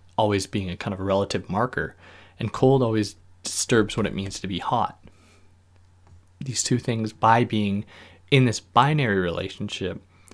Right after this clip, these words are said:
disturb one another and wrest each other from their kind of subject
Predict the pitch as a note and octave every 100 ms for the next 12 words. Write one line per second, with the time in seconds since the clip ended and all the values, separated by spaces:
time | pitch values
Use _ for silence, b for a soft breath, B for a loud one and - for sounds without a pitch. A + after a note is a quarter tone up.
0 | b b b - - - - B2 B2 A2
1 | - - - A2+ G2+ F#2+ F#2 F#2 F#2 -
2 | b b b A2 G#2+ A#2 - B2 - A2
3 | G2+ - A2+ G2+ - - G#2 F#2+ - -
4 | - - - - _ _ - - G#2+ G#2
5 | G2+ F#2 -